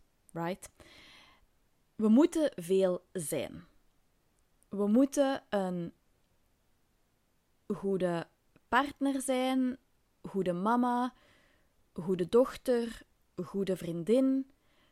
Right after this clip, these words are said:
goede, ehm, werknemster of goede zakenvrouw. En, ehm,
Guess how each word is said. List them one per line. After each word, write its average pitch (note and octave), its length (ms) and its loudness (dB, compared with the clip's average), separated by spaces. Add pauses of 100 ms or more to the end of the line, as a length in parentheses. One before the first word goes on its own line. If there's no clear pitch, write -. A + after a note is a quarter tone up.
(240)
goede, F3 760 -2
ehm, F3 320 -8 (100)
werknemster A3+ 1120 -6
of - 220 -8
goede E3+ 480 -4
zakenvrouw. G#3 920 -2 (520)
En, G#3 480 2
ehm, F#3+ 400 0